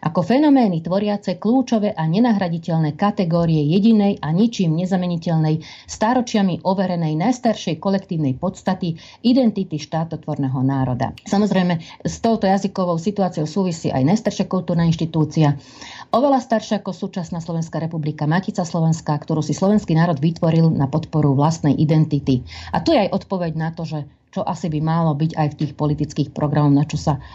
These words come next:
orientovať. Matica Slovenska reprezentuje kultúrne dedičstvo slovenského národa a má v našich dejinách nezastupiteľné miesto a podľa toho musia štátne politické reprezentácie k nej aj pristupovať. A ešte tu máme aj vyjadrenie na to, čo sme minule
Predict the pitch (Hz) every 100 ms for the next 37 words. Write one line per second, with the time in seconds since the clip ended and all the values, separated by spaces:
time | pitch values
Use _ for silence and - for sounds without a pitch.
0 | - 160 160 143 139 127 127 - - -
1 | 254 254 233 220 208 202 175 180 170 160
2 | 143 131 240 226 202 180 156 151 - 139
3 | 156 175 165 160 151 160 151 135 131 175
4 | 196 160 147 170 156 156 156 175 156 156
5 | 151 135 127 156 175 170 143 170 143 127
6 | 254 233 202 175 160 143 175 175 165 143
7 | 160 160 160 - 135 139 147 147 131 139
8 | 131 127 143 147 - 143 127 - - _
9 | - 170 165 160 160 139 127 131 - -
10 | - - - 226 262 262 226 180 185 185
11 | 175 156 160 180 160 156 151 147 143 135
12 | 127 - - - 165 156 165 190 170